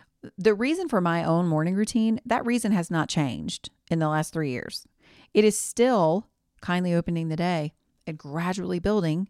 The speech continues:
to productive energy by doing things that make me feel like myself and remind me of myself before I get thrown into another day. That has not changed, but the routine itself has.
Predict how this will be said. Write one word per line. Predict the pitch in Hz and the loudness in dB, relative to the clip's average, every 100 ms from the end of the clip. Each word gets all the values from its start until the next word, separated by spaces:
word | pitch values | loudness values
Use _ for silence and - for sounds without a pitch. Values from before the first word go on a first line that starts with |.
| _ | _
to | - 156 | -10 -8
productive | - 160 165 185 | -4 -4 -2 0
energy | 226 208 135 185 - _ _ _ _ _ _ _ | 0 0 -4 -6 -10 _ _ _ _ _ _ _
by | 190 | 2
doing | 180 240 247 | 4 4 4
things | 214 | 2
that | 190 | 0
make | 170 160 | -4 -6
me | |
feel | 180 247 | -2 -2
like | 359 | -2
myself | - - - - - _ _ _ _ - | -2 -4 -4 -10 -14 _ _ _ _ -2
and | 175 175 175 202 _ _ _ _ _ _ _ | 0 0 -2 -6 _ _ _ _ _ _ _
remind | - 180 185 277 | -2 2 4 6
me | 262 | 6
of | 156 | 4
myself | - 104 - - - - - _ - | -2 -8 -8 -10 -12 -18 -20 _ 0
before | 185 - 165 | 0 4 2
I | |
get | 165 165 | 2 -2
thrown | - 160 | -4 -2
into | 147 147 151 | -2 -4 -4
another | 139 139 | -4 -2
day. | 175 208 - _ | -2 -2 -6 _
That | - 254 | 0 0
has | 269 294 | 0 0
not | 269 269 | 0 0
changed, | - 262 190 - - - _ _ _ _ - - - - | -2 -2 -4 -8 -16 -18 _ _ _ _ -20 -20 -20 -2
but | 196 | 0
the | 190 | 0
routine | 175 175 - 233 247 | 0 0 0 0 0
itself | - - 160 147 | -2 -4 -4 -4
has. | - 104 - - | -4 -8 -8 -14